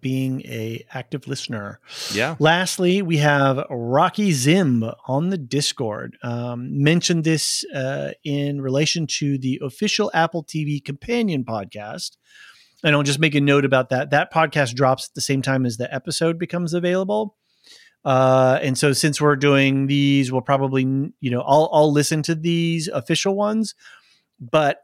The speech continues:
Speaker 1: afterwards. So, you know, I might, we might bring in some, um, uh, details from the official podcast into the pr-,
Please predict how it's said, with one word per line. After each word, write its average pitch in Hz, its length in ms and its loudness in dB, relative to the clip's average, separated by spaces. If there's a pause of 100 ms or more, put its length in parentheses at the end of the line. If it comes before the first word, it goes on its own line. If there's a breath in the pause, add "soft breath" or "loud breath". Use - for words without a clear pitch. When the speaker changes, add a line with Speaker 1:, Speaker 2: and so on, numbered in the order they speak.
Speaker 1:
afterwards. 123 840 -2
So, 123 240 2
you 120 140 2
know, 120 160 0
I 120 60 0
might, 127 220 0
we 135 120 0
might 135 240 0
bring 127 220 0
in 123 100 0
some, 120 480 -4
um, 135 840 -16
uh, - 500 -12 (200)
details 135 480 2
from 165 220 2
the 139 80 4
official 123 260 -2
podcast 117 540 -6 (400 soft breath)
into 139 180 0
the 123 100 0
pr-, 127 160 -10